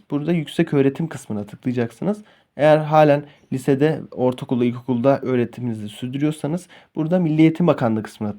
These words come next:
tıklayacaksınız. Ben burada yukarıdaki Yüksek Öğretim Kurulu Başkanlığı kısmına tıklayacağım. Burada zaten aynı işlemleri uygulayacaksınız. Burada şu anda öğrenci bilgileriniz gözükecek.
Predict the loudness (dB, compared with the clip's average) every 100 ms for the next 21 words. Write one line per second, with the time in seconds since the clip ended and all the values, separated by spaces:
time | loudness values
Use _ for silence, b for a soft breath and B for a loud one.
0 | _ _ _ -6 -6 -6 -6 -6 -8 b
1 | b _ 2 4 4 2 2 2 2 0
2 | -2 -2 -2 -2 -2 -4 -2 0 0 -2
3 | -4 -4 -6 -8 -8 -8 -10 -6 0 2
4 | 0 B B B _ 0 4 4 6 6
5 | 6 4 0 0 0 0 2 2 2 0
6 | -4 -4 -6 b b _ 0 0 4 6
7 | 6 6 4 6 4 2 0 0 0 -2
8 | -2 0 2 0 0 0 0